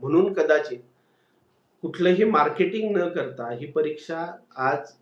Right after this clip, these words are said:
घराघरापर्यंत पोहोचते, याचं एकमेव श्रेय जे आहे ते पालकांना आहे आणि मुलांना आहे. मी पुन्हा एकदा तुम्हाला विनंती करतो की <clears throat> पुढच्या वर्षाचे जे डिक्लेरेशन्स आहेत परीक्षेचे ते तुमच्यापर्यंत उद्या पोहोचतील,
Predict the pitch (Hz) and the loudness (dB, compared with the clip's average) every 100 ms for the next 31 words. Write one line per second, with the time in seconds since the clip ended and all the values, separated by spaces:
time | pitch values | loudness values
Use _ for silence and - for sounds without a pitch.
0 | - 127 139 135 143 147 156 151 151 160 | -12 -6 -4 -4 -4 -2 2 0 0 -4
1 | 139 123 - 160 220 - - - 131 185 | -4 -6 -2 0 2 -2 -12 -16 -14 -10
2 | 160 - 196 202 196 147 127 117 117 113 | -10 -4 2 4 4 2 0 0 -4 -10
3 | - - - _ _ _ _ _ 135 131 | -12 -20 -20 _ _ _ _ _ -8 -2
4 | 123 117 160 160 165 160 170 160 147 120 | -2 0 2 6 6 4 -2 -2 -2 0
5 | 135 147 143 120 - _ _ - 151 156 | 2 2 2 0 -4 _ _ -16 -12 -2
6 | 147 196 190 190 185 175 160 156 156 - | 2 4 2 -2 -4 -4 -4 -2 -4 -6
7 | 131 139 190 190 196 147 117 - - _ | -4 2 2 2 0 -2 -2 -8 -18 _
8 | _ _ _ _ _ _ - 196 214 226 | _ _ _ _ _ _ -6 -2 0 -2
9 | - - _ 226 180 156 - 139 165 190 | -6 -16 _ 2 2 0 -4 -4 2 4
10 | 185 170 165 170 170 147 - 156 156 151 | 4 0 -4 -4 -4 -4 -4 0 0 0
11 | 151 135 113 98 - _ _ _ _ _ | -4 -6 -10 -14 -18 _ _ _ _ _
12 | 139 139 - 113 98 120 - 139 - 135 | -6 -6 -8 -12 -12 -14 -10 -10 -8 -8
13 | 156 - 139 135 135 147 135 127 - 131 | -6 -4 -4 -6 -6 -8 -4 -2 -2 -2
14 | 127 127 - 135 | -6 -6 -6 -6